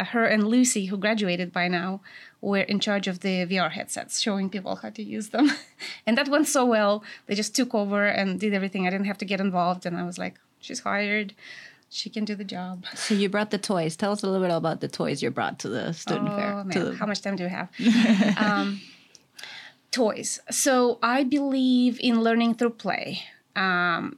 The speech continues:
Speaker 1: that's how I learn. Uh, and, uh, that's, uh, how I've seen most people learn complicated technical stuff when they're engaged on an emotional level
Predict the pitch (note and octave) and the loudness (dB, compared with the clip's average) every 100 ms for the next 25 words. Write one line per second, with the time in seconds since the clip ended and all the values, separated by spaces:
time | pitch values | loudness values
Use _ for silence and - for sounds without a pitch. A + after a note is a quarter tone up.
0 | F#3+ G#3 - A3 G#3+ G#3 G3 F#3+ F#3+ F#3 | -2 -2 0 2 2 4 2 2 0 -6
1 | _ _ - F#3 F3 F3 - F#3 F3+ - | _ _ -12 -8 -6 -8 -4 -2 -2 -4
2 | - F#3 F3+ F#3+ G#3+ G3 G3 - G3 F#3+ | -4 -2 0 -2 -2 -2 -4 0 2 2
3 | - G#3+ G3+ F#3 F3+ F#3+ F3+ E3+ F#3+ F#3+ | 0 0 2 0 -2 -6 -4 -6 -2 0
4 | F#3 A3 B3+ - F#3 F3+ F#3 F3+ F3 F#3 | 0 0 -4 -6 -6 -6 -6 -6 -6 -8
5 | F3+ F3+ E3+ - - - F#3+ - - - | -6 -8 -8 -10 -8 -10 -10 -20 -20 -16
6 | - - - G#3 G3 G3 F#3+ F#3 - G#3 | -16 -14 -4 -2 0 2 4 2 0 -2
7 | F#3+ G#3 G#3 F#3+ F#3+ F3+ F3+ F#3 G#3 B3+ | 0 2 0 0 0 0 2 2 0 0
8 | C4+ C#4 - D4+ | -2 -2 -4 -2